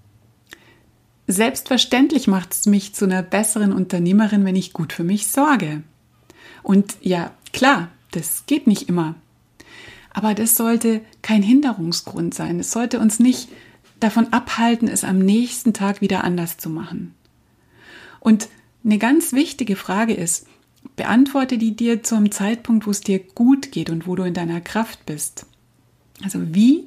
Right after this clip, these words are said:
kannst du deine Tanks füllen, auch an solchen Tagen, an denen alles drunter und drüber geht? Wir haben alle solche Tage. Und gerade an solchen Tagen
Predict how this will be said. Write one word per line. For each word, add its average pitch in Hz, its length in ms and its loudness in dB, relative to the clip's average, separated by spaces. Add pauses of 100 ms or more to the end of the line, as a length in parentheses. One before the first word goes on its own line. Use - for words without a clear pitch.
(140)
kannst 202 340 0
du 196 60 0
deine 196 340 -2
Tanks 175 420 -8
füllen, 240 520 2 (680)
auch 226 160 0
an 233 180 6
solchen 208 380 2
Tagen, 226 580 0 (140)
an 202 140 2
denen 202 260 2
alles 226 380 -2
drunter 226 380 2
und 208 120 2
drüber 254 300 -2
geht? - 380 -10 (800)
Wir 175 200 -2
haben 254 240 6
alle 240 320 2
solche 160 340 -6
Tage. - 380 -14 (880)
Und 202 180 0
gerade 226 520 2
an 202 160 4
solchen 196 360 0
Tagen 180 400 -6